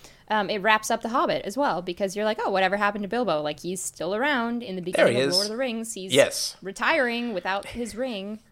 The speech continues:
Speaker 2: Yeah.
Speaker 1: Uh, and then they are like, "Oh, yeah, and everyone dies." That's my only sad part, but that happens in the book too. It's like, "Oh, they're
Speaker 2: Yeah.
Speaker 1: going to the western place," and I'm like, "I feel like that's
Speaker 2: That's
Speaker 1: death, but
Speaker 2: heaven.
Speaker 1: okay.
Speaker 2: It is,
Speaker 1: That's
Speaker 2: like,
Speaker 1: my heaven." <laughs>
Speaker 2: and I think that's kind of a cool thing, but, like,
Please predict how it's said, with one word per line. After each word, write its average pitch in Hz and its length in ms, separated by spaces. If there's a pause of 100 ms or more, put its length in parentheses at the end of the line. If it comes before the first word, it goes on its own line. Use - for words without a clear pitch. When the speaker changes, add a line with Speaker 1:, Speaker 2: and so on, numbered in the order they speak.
Speaker 2:
Yeah. 104 240 (140)
Speaker 1:
Uh, 190 400 (220)
and 208 180
then 214 140
they 202 440
are 202 140
like, 196 340
"Oh, 214 280
yeah, 202 340
and 196 200
everyone 214 500
dies." - 400 (160)
That's 339 200
my 381 160
only 190 200
sad 147 320
part, 160 260
but 202 120
that 202 160
happens 170 340
in 175 60
the 143 60
book - 260
too. - 120
It's - 240
like, - 380
"Oh, 254 160
they're 220 100
Speaker 2:
Yeah. 165 380
Speaker 1:
going 110 120
to 254 100
the 269 100
western 262 560
place," 196 340
and 196 100
I'm 233 60
like, 214 240
"I - 40
feel - 220 (220)
like 466 140
that's 403 180
Speaker 2:
That's 254 560
Speaker 1:
death, 277 100
but 285 80
Speaker 2:
heaven. 135 260
Speaker 1:
okay. 196 240 (360)
Speaker 2:
It 214 120
is, 220 300
Speaker 1:
That's - 20 (120)
Speaker 2:
like, 403 120
Speaker 1:
my 359 60
heaven." 330 340 (120)
<laughs> - 120
Speaker 2:
and 208 100
I 214 40
think 311 180
that's 294 160
kind 233 180
of 180 60
a 170 40
cool 175 220
thing, 185 220
but, 120 100
like, 117 160